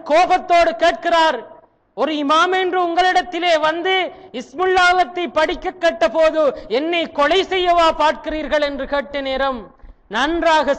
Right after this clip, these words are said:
சிந்தித்து பார், உன்னுடைய இறுதி நேரத்திலே நீ ஒரு வார்த்தை சொல்லி இருப்பாய், அது என்ன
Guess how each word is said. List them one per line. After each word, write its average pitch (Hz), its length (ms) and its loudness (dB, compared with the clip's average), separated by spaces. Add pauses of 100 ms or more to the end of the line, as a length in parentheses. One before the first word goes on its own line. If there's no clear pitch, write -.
சிந்தித்து 302 420 -6 (140)
பார், 285 340 2 (2250)
உன்னுடைய 359 520 2 (1160)
இறுதி 381 480 0
நேரத்திலே 370 720 2
நீ 339 180 -2
ஒரு 330 260 2
வார்த்தை 359 480 2
சொல்லி 320 380 -2
இருப்பாய், 294 480 -2
அது 262 200 -2
என்ன 320 220 -2